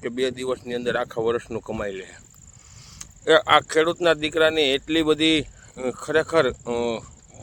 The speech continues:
એટલી વેદના હોય છે ને કે આ કોઈ જાણી ન શકે, તોય છતાંય મારો ખેડૂત દાંત કાઢતો ને કાઢતો મિત્રો. એટલે આ સમજા જેવી વાત છે. ભલે ક્યાંક સુધી, કેટલોક સમય કુદરત,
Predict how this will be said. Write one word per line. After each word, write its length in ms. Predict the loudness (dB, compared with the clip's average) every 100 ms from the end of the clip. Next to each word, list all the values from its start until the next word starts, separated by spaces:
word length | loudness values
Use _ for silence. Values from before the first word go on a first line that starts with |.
| -16 -10
એટલી 260 | -10 -6 0
વેદના 400 | 0 2 4 4
હોય 260 | 4 2
છે 140 | 2 0
ને 160 | 0 -2 -12 -20 -4
કે 80 | 0
આ 140 | 0
કોઈ 280 | 0 0 0
જાણી 240 | 0 0 0
ન 120 | 0
શકે, 240 | 0 -2
તોય 220 | -2 -2 0
છતાંય 320 | 0 4 4 4 -6 -20 -20 -6
મારો 240 | 0 2 2
ખેડૂત 320 | -2 -4 -2
દાંત 260 | 0 -2 -2
કાઢતો 360 | -6 -6 -8 -10
ને 80 |
કાઢતો 360 | -8 -12 -12 -16
મિત્રો. 300 | -16 -16 -20 -20 -20 -20 -20 _ _ -20 -20 _
એટલે 160 | 2 4
આ 40 |
સમજા 520 | 4 0 -2 2 4 4
જેવી 240 | 2 0
વાત 220 | 2 2
છે. 200 | 0 -4
ભલે 320 | 0 6 6 6 _ _ _ -20 _ _ -20 -20 _ 0
ક્યાંક 260 | 2 2
સુધી, 300 | -4 -6 -8 -14 -20 _ -6
કેટલોક 380 | 0 2 2
સમય 320 | 0 -4 -4 -10 _ _ _ _ -20 -20 -20 -20 -20 -20 _ -10
કુદરત, 460 | -8 -2 0 0